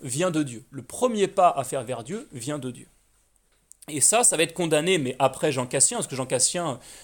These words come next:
ne s'est pas rendu compte de, de, des conséquences de, de, de ce qu'il a pu faire, et c'est pour ça qu'il n'a pas été condamné non plus pour ça, parce que ça a été, la condamnation est tombée plus tard au concile d'Orange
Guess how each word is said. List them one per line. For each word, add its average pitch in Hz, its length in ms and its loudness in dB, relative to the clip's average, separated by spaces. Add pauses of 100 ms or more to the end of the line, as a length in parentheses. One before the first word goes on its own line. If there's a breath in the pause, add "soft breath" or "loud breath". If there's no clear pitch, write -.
ne 131 80 -2
s'est - 160 2
pas 143 160 2
rendu 143 280 0
compte 226 300 -4
de, 123 260 -8
de, 120 120 -12
des 123 180 -10
conséquences 143 600 0
de, 120 160 -10
de, 117 260 -14 (240 soft breath)
de 127 80 -8
ce - 140 2
qu'il 131 160 -6
a 123 40 -2
pu 127 140 -10
faire, 180 180 0 (380 loud breath)
et 131 80 -10
c'est - 140 -4
pour 127 120 -4
ça 170 140 2
qu'il 147 140 -10
n'a 110 80 -10
pas - 100 -8
été 123 180 -8
condamné 123 300 -4
non 131 120 -4
plus 120 120 -14
pour 120 200 -8
ça, 202 100 2
parce - 140 -4
que 131 100 -10
ça 123 80 -8
a - 20 -6
été, - 160 -12
la 135 80 0
condamnation 143 480 -2
est 196 60 -2
tombée 143 200 -2
plus 143 220 -10
tard 208 180 6
au 147 60 2
concile 156 320 0
d'Orange 160 480 0